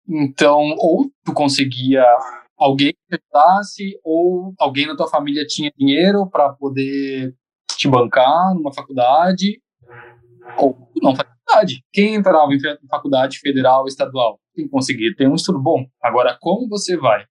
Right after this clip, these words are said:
ter um estudo bom numa época onde o salário mínimo, quer dizer, o salário mínimo numa época sempre foi baixo, na verdade, né? Mas você paga um salário, você tem que comprar comida, você tem que pagar aluguel. Como você vai pagar uma faculdade particular? Não faz, não estuda.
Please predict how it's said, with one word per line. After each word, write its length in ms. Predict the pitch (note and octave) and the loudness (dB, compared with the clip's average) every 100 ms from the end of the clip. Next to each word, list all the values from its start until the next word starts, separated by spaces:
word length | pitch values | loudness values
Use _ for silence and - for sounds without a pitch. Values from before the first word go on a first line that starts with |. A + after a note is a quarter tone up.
| - | -2
ter 140 | F3 | 0
um 80 | G#3+ | 0
estudo 260 | G3+ E3 | -4 -8
bom 380 | C#3+ D#3 F#3+ F#3 - - | -2 2 4 2 -2 -6
numa 460 | D3+ D3 C#3 C3 | -4 -2 0 0
época 520 | C#3 _ - D3 C#3 - _ _ _ | -2 _ -6 -2 -2 -4 _ _ _
onde 640 | - D3 C#3+ C3 C3 C3 C3 _ | -8 -2 -2 -2 0 -2 -2 _
o 60 | - | -4
salário 280 | D3 C3+ C3+ | 2 4 4
mínimo, 240 | C#3 C#3 | 2 -2
quer 100 | - | -6
dizer, 120 | C3 | -8
o 40 | - | -6
salário 260 | - A#2 | -2 -2
mínimo 180 | A#2 B2+ | 0 -2
numa 240 | B2+ A2+ G#2+ | -2 -2 -2
época 240 | A2 - | -4 -6
sempre 220 | - F3+ | -6 -4
foi 120 | D4+ | 0
baixo, 360 | C#4+ C3+ - C#3 - _ | 2 2 0 -8 -14 _
na 100 | A2+ | -2
verdade, 140 | A#2 - | -2 -6
né? 600 | A2 - _ _ - - | -14 -14 _ _ -20 -8
Mas 180 | - - - | -4 -4 -2
você 240 | F3+ - | -2 -2
paga 260 | D#3+ D3+ E3+ | -2 0 2
um 60 | |
salário, 280 | F#3+ - F#3+ _ _ _ _ - | 2 0 -10 _ _ _ _ -12
você 260 | B2+ D3 | -2 0
tem 200 | D3 D#3+ | 0 -2
que 100 | F#3 G3+ _ | -4 -8 _
comprar 340 | - F#3+ G3+ G3+ | 0 2 4 2
comida, 320 | - E3 B2 | 2 2 2
você 260 | A2+ C3+ C3 | -4 -8 -4
tem 160 | C3 | -4
que 140 | C3+ F3+ | -2 2
pagar 380 | - E3+ F3+ | 2 4 0
aluguel. 440 | F#3 F#3+ E3+ B2+ B2 _ | 0 -2 0 0 -2 _
Como 180 | - C4+ | -4 -2
você 160 | F4 C#4+ | -2 -4
vai 120 | D#4 _ _ | -4 _ _
pagar 260 | D#3 D3 | 0 2
uma 100 | D3 | -2
faculdade 720 | D3 C#3+ C#3 C3 B2+ B2+ C3 C3 - | -4 -10 -6 -2 -2 -6 -12 -8 -4
particular? 520 | C3 - C#3+ B2 - _ - | -4 -2 2 2 0 _ -8
Não 140 | A#3+ | -6
faz, 260 | G#4 G#4 G4 | 0 2 2
não 100 | E3+ | 0
estuda. 440 | F#3 A3+ G#3+ - | -2 -4 -2 -4